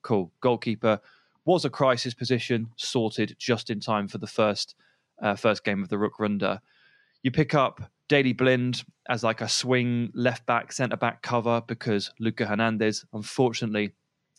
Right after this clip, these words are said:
tears his A C L at the World Cup. That's really smart movement, and it happened really early. And then you've got one of the world's best fullbacks, one of the world's best footballers, Joao Cancelo, suddenly available on deadline day or just before,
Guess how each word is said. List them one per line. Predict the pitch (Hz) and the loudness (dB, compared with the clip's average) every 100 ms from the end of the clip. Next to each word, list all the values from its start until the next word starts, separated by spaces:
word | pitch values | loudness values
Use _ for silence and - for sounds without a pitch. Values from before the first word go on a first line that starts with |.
| _ | _
tears | - 131 113 | 0 0 2
his | 107 | 0
A | 104 | -2
C | 95 113 | 0 0
L | 104 | 0
at | |
the | 98 | 0
World | 101 98 | 0 0
Cup. | - 127 - - - - - | 0 0 -2 -8 -14 -10 -4
That's | 123 - | -4 -2
really | 113 | -2
smart | 107 - 113 101 | 0 2 2 2
movement, | 101 101 101 95 | 0 -2 -2 -4
and | 104 | -4
it | |
happened | 104 107 110 92 | -2 -4 -4 -4
really | 98 98 107 | -2 2 4
early. | 110 98 90 - - - | 4 2 -2 -8 -20 -2
And | 170 175 | 2 4
then | 156 139 131 - | 4 2 -4 -2
you've | 123 | -2
got | - 110 110 - _ _ - | 0 0 0 -4 _ _ -6
one | 123 131 | 0 2
of | 123 | 4
the | 107 | 4
world's | 107 107 | 4 2
best | - 104 - | 0 -2 -2
fullbacks, | 113 104 101 104 - - _ _ _ _ - | -2 0 0 -2 -4 -8 _ _ _ _ -4
one | 123 131 | 0 2
of | |
the | 117 | 4
world's | 113 110 | 4 2
best | - 113 | 2 2
footballers, | - 170 120 110 110 - _ - _ - | 2 2 2 2 2 0 _ -20 _ -4
Joao | 131 139 120 | 2 4 2
Cancelo, | 120 110 - 110 104 104 101 _ _ - | 0 -2 2 2 4 2 -2 _ _ -6
suddenly | - 160 120 110 | 2 2 2 2
available | 107 110 107 104 107 104 | 4 4 2 4 2 2
on | 107 101 | 2 2
deadline | 113 104 101 101 | 2 2 0 0
day | 104 101 | 2 2
or | 98 98 | 0 -4
just | 92 113 - | -2 -2 -2
before, | 101 123 131 156 | -2 4 6 4